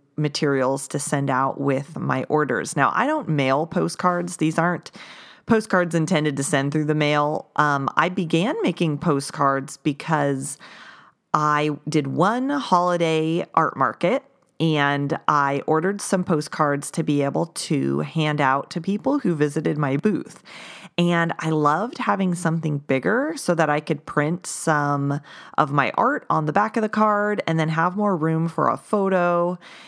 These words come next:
and, like, even a, like, a little artist description and then all my contact information on the back, which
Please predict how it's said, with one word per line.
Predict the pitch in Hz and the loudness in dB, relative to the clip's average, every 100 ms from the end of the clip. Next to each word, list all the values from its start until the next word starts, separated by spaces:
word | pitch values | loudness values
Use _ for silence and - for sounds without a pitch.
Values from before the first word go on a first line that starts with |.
| - - - | -20 -6 -2
and, | 156 147 143 139 135 - - _ _ _ _ _ - | 0 2 0 0 -2 -4 -8 _ _ _ _ _ -6
like, | 156 | -2
even | - 160 170 | 0 2 4
a, | 151 | 2
like, | 147 | 2
a | 139 | 0
little | 139 147 151 143 - - | 2 2 0 -2 -6 0
artist | 143 143 143 - - | 2 2 -2 -4 -6
description | 123 - - 175 - - 160 156 151 151 | -6 -4 0 0 0 0 0 2 0 0
and | 147 - 139 | -2 -2 0
then | 135 | 2
all | 120 135 | 2 0
my | 135 127 | 0 -2
contact | - 117 131 156 170 202 | 0 -2 2 0 0 -4
information | 208 208 214 220 214 247 262 - - - - | -4 -2 -2 -2 -2 -2 -2 -6 -16 -20 -2
on | 156 156 | 0 0
the | 143 | 2
back, | 135 143 247 - - | 2 2 -2 -10 -14
which | - 156 156 | -2 -2 0